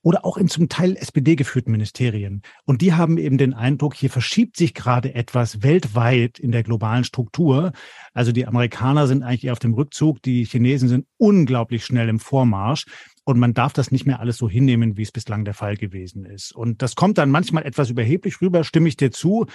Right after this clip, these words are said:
Aber dass da ein Kern ist, über den es nachzudenken lohnt, stimmt, glaube ich, auch.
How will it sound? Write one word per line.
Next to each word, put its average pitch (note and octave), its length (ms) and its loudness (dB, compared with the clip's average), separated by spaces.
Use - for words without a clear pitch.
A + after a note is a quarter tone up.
Aber C3 160 -2
dass C3+ 160 -2
da D3 80 -2
ein C3 180 -2
Kern F#3 380 2
ist, C3 100 0
über B2+ 140 -2
den B2+ 160 2
es A#2+ 100 -4
nachzudenken C3 600 -2
lohnt, A#2+ 340 0
stimmt, A2 180 -6
glaube G2 180 -12
ich, - 120 -18
auch. - 160 -20